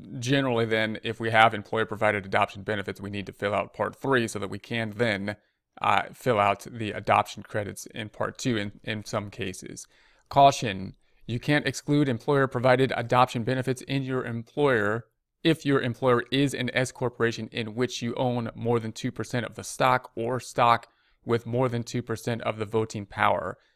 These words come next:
So in the case where you're an S corporation, a flow-through type of business, owning more than two percent, which is often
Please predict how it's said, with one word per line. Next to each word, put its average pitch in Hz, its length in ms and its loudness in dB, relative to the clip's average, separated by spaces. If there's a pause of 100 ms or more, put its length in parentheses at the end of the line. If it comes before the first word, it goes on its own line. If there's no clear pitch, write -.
(140)
So 120 200 2
in 127 180 0
the 120 100 0
case 120 300 -2
where 120 80 0
you're 110 160 -2
an 104 80 -2
S 120 220 2
corporation, 117 500 -2
a 101 60 -10
flow-through 117 580 -4
type 113 300 -2
of 104 120 -10
business, 113 420 -4 (300)
owning 123 360 0
more 113 200 0
than 113 180 -6
two 117 200 -8
percent, 113 480 -6
which 107 220 -10
is 101 160 -12 (240)
often 110 500 -2